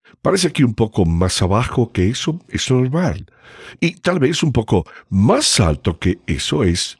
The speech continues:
normal también. Y es una parte importante de nuestra defensa, ¿verdad? Así que nuestros cuerpos están tratando de luchar contra las cosas. Es la forma en que nuestro cuerpo se defiende o nos dice que algo está pasando.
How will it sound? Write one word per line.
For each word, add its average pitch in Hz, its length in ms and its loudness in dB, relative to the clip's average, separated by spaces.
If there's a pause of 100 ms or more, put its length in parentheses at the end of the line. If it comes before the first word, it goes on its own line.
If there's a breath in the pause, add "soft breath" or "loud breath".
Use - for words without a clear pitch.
(120)
normal 254 440 4
también. 71 540 0 (420 loud breath)
Y 190 140 0
es - 100 2
una 294 160 0
parte 90 280 0
importante 87 920 -2
de 87 120 2
nuestra 78 460 -2
defensa, 101 520 0
¿verdad? 127 460 -2 (580 loud breath)
Así 185 180 0
que 180 200 2 (200 loud breath)
nuestros 170 560 4
cuerpos 82 500 0
están 90 300 0
tratando 87 500 0
de 90 120 2
luchar 104 500 0
contra 82 340 0
las 95 180 0
cosas. - 640 -2 (440 loud breath)
Es - 140 -2
la 92 100 2
forma 120 420 4
en 67 140 -4
que 69 220 -4
nuestro 80 400 -2
cuerpo 87 380 -2
se - 100 -2
defiende 90 500 0 (200 loud breath)
o 131 180 4
nos 262 260 -2
dice 147 360 -2
que 98 340 0
algo 85 400 -2
está 80 220 -4
pasando. - 580 -2